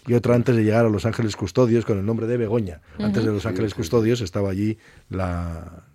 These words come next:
Speaker 1: sí, la placa, exactamente. Bueno, si no sabes dónde emigrar, <laughs> yo la decía siniestro total, al final siempre nos quedará Portugal. Y además,
Speaker 3: <laughs>
Speaker 1: solo tributas el diez por ciento. <laughs> Bueno,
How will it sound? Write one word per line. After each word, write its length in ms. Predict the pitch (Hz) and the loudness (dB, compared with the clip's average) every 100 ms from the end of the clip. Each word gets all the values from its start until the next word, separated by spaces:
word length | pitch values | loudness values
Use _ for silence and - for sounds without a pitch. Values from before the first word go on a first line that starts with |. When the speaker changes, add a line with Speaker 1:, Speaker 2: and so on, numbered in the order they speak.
| - | -20
Speaker 1:
sí, 180 | 113 104 | -10 -8
la 140 | 90 | -8
placa, 280 | 85 98 85 | -6 -6 -6
exactamente. 680 | 78 101 - 92 76 - - _ - - - - | -10 -10 -8 -10 -10 -16 -20 _ -20 -20 -20 -4
Bueno, 220 | 123 104 - - | 0 0 -2 -12
si 180 | - 120 | -2 2
no 100 | 127 | 4
sabes 240 | 139 131 | 4 4
dónde 180 | 123 120 | 4 4
emigrar, 480 | 110 107 120 139 151 | 4 4 6 6 2
<laughs> 40 | |
yo 180 | 113 98 | 2 6
la 80 | 131 | 6
decía 240 | 117 117 | 6 4
siniestro 360 | 104 113 110 113 | 0 0 0 0
total, 280 | 95 87 85 | 0 -2 -6
al 100 | 90 | -6
final 280 | 87 110 123 | -2 0 0
siempre 320 | - 127 113 | 0 0 0
nos 140 | 113 95 | -2 0
quedará 240 | 101 107 | 0 0
Portugal. 520 | 98 90 80 76 71 - - - - | -2 -4 -4 -8 -10 -16 -20 -20 -8
Y 60 | |
además, 400 | 113 110 143 113 98 | -2 2 2 0 -2
Speaker 3:
<laughs> 100 | 135 | -4
Speaker 1:
solo 220 | - 123 127 | 2 4 6
tributas 400 | 123 135 123 110 | 6 6 4 2
el 100 | 101 | 2
diez 140 | 98 | 0
por 140 | 95 82 | -2 -6
ciento. 340 | 85 76 - 175 | -10 -10 -4 -4
<laughs> 640 | - 160 262 214 - 202 - 151 - - 98 - - - - - - | -2 -4 0 0 2 2 2 -2 -4 -6 -6 -6 -8 -10 -14 -16 0
Bueno, 280 | 117 110 | 4 4